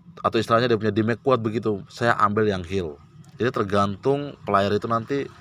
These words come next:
kita finalnya tuh ketemu seperti apa. Kalian bisa ambil heal, lihat posisi musuh. Kalian bisa ambil yang tinju juga, lihat posisi musuh. Tetapi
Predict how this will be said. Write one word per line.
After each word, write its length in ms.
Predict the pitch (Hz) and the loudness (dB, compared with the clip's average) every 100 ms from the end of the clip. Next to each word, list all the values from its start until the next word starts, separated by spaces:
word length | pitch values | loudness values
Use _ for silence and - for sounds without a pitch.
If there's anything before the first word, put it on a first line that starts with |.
| - - - | -20 -20 -12
kita 160 | - 123 117 | -4 -2 -2
finalnya 320 | 110 107 120 | -2 -2 -2
tuh 160 | 139 | -4
ketemu 240 | 117 107 113 | -6 -6 -6
seperti 320 | - - 80 | -8 -8 -4
apa. 400 | 85 - 80 76 - - - - - - - - - - - - - - - - - - | -4 -2 -4 -6 -12 -18 -20 -20 -20 -20 -20 -18 -18 -18 -16 -18 -18 -20 -20 -20 -20 -6
Kalian 240 | 107 131 139 | 0 2 2
bisa 240 | 127 123 | 2 2
ambil 240 | 101 95 87 | 4 0 0
heal, 400 | 101 131 139 113 | 2 2 2 0
lihat 160 | 98 | -2
posisi 320 | 92 90 101 | -2 -6 -6
musuh. 480 | 92 85 - 90 78 - - - - | -6 -8 -8 -8 -10 -12 -20 -20 -2
Kalian 240 | 95 117 117 | 2 2 0
bisa 240 | 104 82 | 0 2
ambil 560 | 98 98 98 98 92 - - - - 101 | 2 2 0 0 -2 -8 -20 -20 -4 2
yang 400 | 101 101 98 95 | 4 4 2 -2
tinju 320 | 110 104 120 | -2 0 -2
juga, 240 | 110 127 | 0 2
lihat 160 | 117 101 | 2 0
posisi 320 | 95 98 98 | -6 -6 -8
musuh. 240 | 92 85 | -8 -10
Tetapi 560 | - 95 110 131 160 - | -8 0 0 0 -4 -4